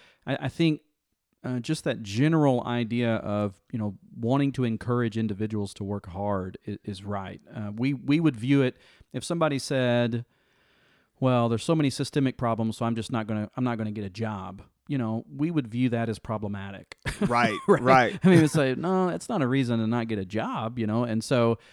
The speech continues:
Speaker 1: so I think, yeah, there, there is the merit of, you know, you should work hard, you should strive to do the best you can. What else would you add?
Speaker 2: Yeah, I would say that there's a basic component of reaping what you sow.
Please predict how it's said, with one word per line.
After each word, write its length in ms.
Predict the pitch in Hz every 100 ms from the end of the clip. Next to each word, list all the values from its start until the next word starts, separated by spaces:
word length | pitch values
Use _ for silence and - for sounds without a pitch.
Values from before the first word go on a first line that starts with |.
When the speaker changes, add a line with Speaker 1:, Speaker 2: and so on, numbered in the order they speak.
| _
Speaker 1:
so 120 | - 135
I 40 |
think, 200 | 131 131
yeah, 200 | 131 107
there, 160 | 104 123
there 200 | - 135
is 200 | 175 170
the 120 | 131
merit 320 | 120 120 117 -
of, 340 | 113 110 107 110
you 100 | 117
know, 60 |
you 120 | 113 110
should 240 | 220 214
work 180 | 127 -
hard, 220 | 107 104
you 60 | 104
should 220 | 175 165
strive 280 | - 107 101
to 80 |
do 160 | 101 101
the 100 | 95
best 400 | 101 98 - - _ -
you 80 | 107
can. 320 | 101 101 98
What 120 | 123
else 120 | 127
would 120 | 110
you 60 | 107
add? 340 | 101 101 98 - _ _ _ _ _ _ -
Speaker 2:
Yeah, 300 | 135 104 107
I 20 |
would 140 | 123 120
say 320 | - 117 117
that 400 | 110 110 110 107 _ -
there's 460 | 120 117 117 113
a 380 | 110 107 104 104 - _ -
basic 320 | 120 131 139
component 540 | 123 110 139 147 135 117
of 360 | 110 110 107 120
reaping 320 | 123 131 117
what 220 | 117 -
you 80 | 107
sow. 600 | - 139 117 104 107